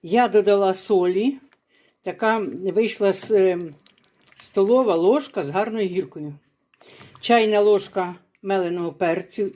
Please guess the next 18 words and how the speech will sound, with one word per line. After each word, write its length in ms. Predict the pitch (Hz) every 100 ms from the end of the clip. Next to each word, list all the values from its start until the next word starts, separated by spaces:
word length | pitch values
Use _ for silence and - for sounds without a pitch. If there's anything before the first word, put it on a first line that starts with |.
| -
суміші 460 | - 202 185 -
перців. 500 | 220 233 233 - 262 - - - - _ -
І 340 | 254 277 247
я 260 | 185 214 185
додала 640 | 156 175 175 175 220 277
чайну 520 | 277 208 208 196 175 156
ложку 520 | 165 269 285 - 175
повну 560 | - 180 165 156 151 -
сушеного 720 | - 208 269 277 185 165 156
часничку. 920 | 147 185 214 214 196 196 - - 151 143 _ - - - - - -
Він 360 | 196 254 220 - _
додав 520 | 175 214 190 156 143 - _ _ _ _ _ _ _ _ - - -
смаку, 760 | - 208 233 214 202 214 277 - _ _ _ - _ -
а 100 | 208
аромат 560 | 196 196 208 277 294
він 180 | 185 165
не 160 | 180 240
перебив. 540 | 240 208 190 156 147